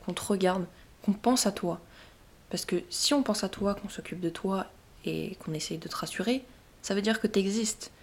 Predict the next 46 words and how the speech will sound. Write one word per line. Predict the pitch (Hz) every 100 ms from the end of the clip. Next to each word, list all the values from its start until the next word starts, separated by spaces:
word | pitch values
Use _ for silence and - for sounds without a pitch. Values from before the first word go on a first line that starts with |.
| -
Ça | 196
veut | 185
dire | 202 214
que | -
t'as | 185 180
une | 175
valeur | 185 190 226 220 214
à | 170
leurs | 165 160
yeux. | 160 156 - - - - - - -
Et |
t'as | -
tellement | 185 247 277
pas | 269
confiance | 226 202 185 185
en |
toi | 170 262
que | 262
ça, | 202 240
tu | 233
peux | -
pas | 220 240
te | 240
le | 190
dire | 170 165
de |
toi-même. | 165 - 165 160 160 - - -
Donc | 185 190
t'as | 196
besoin | 190 190 220
qu'on | 240 220
te | -
le | 190
prouve, | - - 196
t'as | 175
besoin | 185 214
qu'on | 220
te | 214
le | 185
montre. | 175 208 208 - - - -
Et | 180
ça, | 240
tu | 233
vas | 196
le |
comprendre, | 175 185 - 185 180